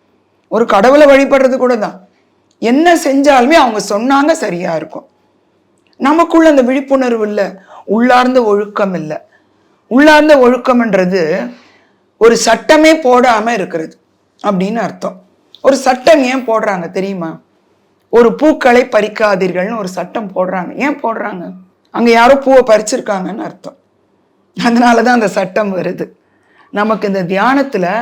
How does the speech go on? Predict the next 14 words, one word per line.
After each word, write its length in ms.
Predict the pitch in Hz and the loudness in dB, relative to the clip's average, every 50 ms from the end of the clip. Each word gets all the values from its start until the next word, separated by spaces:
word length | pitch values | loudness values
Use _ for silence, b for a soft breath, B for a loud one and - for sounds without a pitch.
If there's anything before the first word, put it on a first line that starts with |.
| - - - | -6 -8 -8
நீ 80 | 202 202 | -6 -6
இப்படி 240 | 196 196 190 190 185 185 196 | -6 -4 -2 -4 -2 -2 -2
பண்ணாதன்றதே 840 | 214 220 247 277 285 285 269 269 269 269 269 254 240 226 226 247 | -2 0 0 0 0 2 2 2 2 2 2 0 0 2 2 0
வரப்போறது 500 | 240 220 202 220 220 - 233 220 190 185 | 0 -2 -4 -6 -6 -6 -8 -8 -6 -6
கிடையாது. 500 | 180 185 175 175 175 180 170 165 - - _ _ _ _ _ _ _ _ _ _ _ _ _ - | -8 -8 -8 -8 -8 -8 -8 -10 -12 -18 _ _ _ _ _ _ _ _ _ _ _ _ _ -6
ஏன்னா 180 | 226 247 277 277 277 | -2 0 0 2 0
அது 80 | 254 240 226 | 0 0 0
உள்ளார்ந்த 460 | 247 277 311 339 339 339 339 330 339 320 | 2 4 6 6 6 6 6 4 4 4
ஒழுக்கமா 440 | 311 294 285 277 277 269 262 262 240 | 4 4 4 4 2 2 2 2 2
இருக்கும், 280 | 214 202 - - 156 b b b b b b b _ _ _ _ _ _ _ _ _ - | 2 0 -2 -6 -12 b b b b b b b _ _ _ _ _ _ _ _ _ -6
அங்க 140 | 220 233 214 | -4 -4 -2
தவறுன்றது 680 | - 269 220 233 262 294 302 311 302 294 277 262 269 262 | 0 0 2 4 4 4 4 4 4 4 4 4 4 4
வாய்ப்பே 460 | 233 214 214 247 262 262 - 269 254 247 | 4 4 2 2 0 0 0 2 2 4
இருக்காது. 400 | 233 190 185 185 175 - - | 2 2 -2 -6 -8 -10 -10